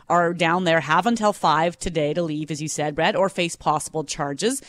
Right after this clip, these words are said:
From what we're hearing and seeing down there, it's starting to happen. Protesters are starting to leave. And depending on where you sit on this, you might be thinking, "Why were they allowed to stay so long?" You might be asking, "Why do they have to go?" Or, or you might be thinking, and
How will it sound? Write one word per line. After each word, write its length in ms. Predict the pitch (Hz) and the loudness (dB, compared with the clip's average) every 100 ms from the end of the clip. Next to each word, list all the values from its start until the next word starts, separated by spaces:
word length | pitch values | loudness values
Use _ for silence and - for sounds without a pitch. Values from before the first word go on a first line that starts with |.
| - - - _ | -18 -20 -20 _
From 160 | 208 | 0
what 160 | 208 214 | 2 2
we're 140 | 220 | 0
hearing 400 | 214 247 247 269 | -2 2 2 2
and 120 | 269 262 | 0 -2
seeing 440 | 233 208 214 226 | -2 0 0 2
down 260 | 185 180 190 | 2 2 2
there, 180 | 208 | 2
it's 320 | 269 - _ - | 2 -2 _ -14
starting 400 | - 196 240 285 | 0 2 4 0
to 40 | |
happen. 380 | 185 151 185 233 | 2 0 0 -4
Protesters 560 | 202 208 247 214 214 185 | -2 -2 0 -2 -2 -4
are 100 | 170 | -4
starting 320 | 190 185 185 | -2 -2 -2
to 80 | 175 | -4
leave. 320 | 214 202 185 | -4 -2 -2
And 100 | 180 | -4
depending 300 | 185 240 359 | -2 -2 0
on 80 | 247 | 2
where 100 | 214 | 2
you 140 | 190 | 0
sit 240 | - 247 | -2 0
on 80 | 277 | 0
this, 220 | 190 180 | 0 -2
you 60 | 180 | -2
might 160 | 185 202 | -2 -2
be 100 | 214 | -4
thinking, 1040 | - 220 214 220 214 208 208 202 185 175 | -4 -4 -2 -2 -2 -2 -4 -6 -8 -8
"Why 500 | 156 160 170 247 277 | -2 2 4 4 0
were 140 | 254 247 | -2 0
they 120 | 233 | 2
allowed 300 | 220 214 220 | 4 4 4
to 80 | 214 | -2
stay 300 | - 190 226 | -4 -4 -2
so 140 | 247 | -4
long?" 420 | 214 160 156 175 196 - - _ - | -4 -4 -4 -6 -10 -18 -20 _ -10
You 100 | 185 | -4
might 140 | 185 | -2
be 120 | 175 | 0
asking, 600 | 165 165 185 180 170 147 | 0 0 -4 -4 -6 -8
"Why 140 | 156 156 | -6 -4
do 80 | 151 | -4
they 120 | 151 | -4
have 220 | 151 147 | -4 -6
to 80 | 170 | 0
go?" 260 | 202 269 | 4 6
Or, 180 | 302 240 | 6 2
or 260 | - 294 - | 2 -2 -4
you 160 | 214 180 | -8 -2
might 240 | 214 330 | -2 -2
be 120 | 208 | -8
thinking, 540 | - 247 269 185 180 180 | -4 -2 -2 -4 -4 -2
and 380 | 170 175 165 | -2 -4 -8